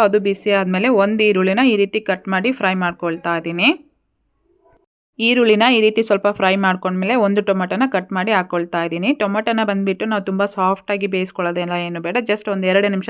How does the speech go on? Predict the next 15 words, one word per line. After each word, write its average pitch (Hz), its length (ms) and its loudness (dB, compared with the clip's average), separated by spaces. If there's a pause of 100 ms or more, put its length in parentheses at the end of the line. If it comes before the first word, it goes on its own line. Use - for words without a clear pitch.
ನಾವು 180 140 -2
ಅದನ್ನ 175 260 -4
ಫ್ರೈ 175 140 -4 (100)
ಮಾಡ್ಕೊಂಡ್ರೆ 170 380 -4 (100)
ಸಾಕಾಗುತ್ತೆ. 160 580 -4 (1500)
ಈ 247 180 0
ಮಟನ್ 240 320 2
ಕರಿ 262 260 0
ಮಾಡೋದಕ್ಕೆ 214 420 2 (200)
ಆದಷ್ಟು 254 420 0
ನಾವು 226 220 4
ಎಳೆ 214 200 2
ಮಟನ್ 220 300 0
ತೊಗೊಂಡ್ರೆ 202 360 -2 (100)
ತುಂಬಾನೇ 214 320 0